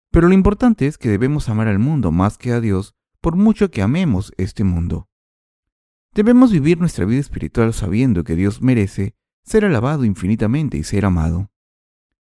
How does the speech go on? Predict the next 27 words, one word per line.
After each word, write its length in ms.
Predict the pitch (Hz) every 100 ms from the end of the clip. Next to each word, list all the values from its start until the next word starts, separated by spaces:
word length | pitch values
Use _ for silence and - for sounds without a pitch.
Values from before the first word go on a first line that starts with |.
| _ _
Esa 380 | - 131 107 -
actitud 440 | 90 - 107 147 147 _ _ _
es 240 | - 208 -
absolutamente 760 | 165 - - 123 135 143 147 95
necesaria 580 | 85 85 147 151 95
para 160 | 80 87
los 160 | 87 -
que 160 | 92
creen 380 | - 131 131 131 _ _ _ -
en 140 | 151
el 140 | 147
Evangelio 580 | 147 135 127 185 170 170 -
del 200 | 98 -
agua 540 | 104 101 107 110 117 _
y 160 | - 101
el 120 | 92
Espíritu. 600 | 107 - - 69 - - _ _ _ _ _ _ _ _ _ _ _
Si 240 | - 147
aman 300 | 107 110 110 -
algo 380 | 131 131 113
más 240 | 101 98 -
que 120 | 139
a 60 | 139
Dios, 380 | 135 127 - _ _ _
se 140 | 226
convierte 600 | 202 123 110 113 127 - -
en 240 | 120 120